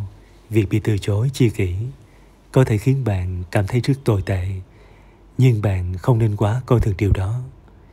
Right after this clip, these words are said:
Nếu họ không muốn bạn, hãy trở thành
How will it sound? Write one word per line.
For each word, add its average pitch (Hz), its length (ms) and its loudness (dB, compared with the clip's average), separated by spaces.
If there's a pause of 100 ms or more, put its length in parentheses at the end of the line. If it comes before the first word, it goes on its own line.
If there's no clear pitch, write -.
(680)
Nếu 131 160 6
họ 120 160 4
không 113 220 0
muốn 120 180 2
bạn, 95 240 -2 (680)
hãy 120 200 0
trở 110 220 2
thành 95 280 -2